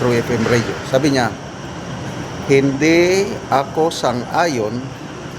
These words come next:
sa ahensyang mag-iimbestiga sa sarili niya." Dagdag pa niya, "We cannot investigate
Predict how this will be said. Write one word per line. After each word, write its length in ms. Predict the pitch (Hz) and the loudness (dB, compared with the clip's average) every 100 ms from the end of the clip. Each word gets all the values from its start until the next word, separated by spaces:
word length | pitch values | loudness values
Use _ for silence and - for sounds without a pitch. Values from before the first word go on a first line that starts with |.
| - - - - | -12 -12 -10 -8
sa 480 | - 156 143 139 139 | -2 0 2 4 2
ahensyang 1040 | 135 175 185 175 170 160 160 160 160 151 | 2 0 0 -2 2 4 4 2 -2 -4
mag-iimbestiga 1500 | 135 131 - 156 156 151 147 143 135 135 - 147 127 120 113 117 - - - - - - | -2 -4 -6 -8 -8 -6 -4 -4 -4 -6 -6 -6 -2 2 2 0 -6 -12 -12 -12 -12 -12
sa 640 | - - 131 135 135 113 120 | -6 4 6 6 2 -6 -10
sarili 720 | - - 123 127 127 120 113 | -6 0 2 2 0 0 0
niya." 80 | 107 - - - - - - - 87 - - - - - - - - - - - - - - - | -2 -4 -10 -12 -10 -10 -10 -8 -8 -8 -8 -8 -8 -10 -10 -10 -10 -8 -8 -8 -8 -8 -8 0
Dagdag 320 | 120 120 139 | 2 4 2
pa 100 | 139 | 4
niya, 220 | 151 151 131 | 4 4 4
"We 320 | 120 175 208 | 0 0 0
cannot 560 | 175 170 175 180 180 180 - - - - | 2 2 4 4 2 0 -8 -14 -12 -4
investigate 960 | 139 127 151 160 - 170 151 151 151 | -2 0 0 0 0 0 4 4 4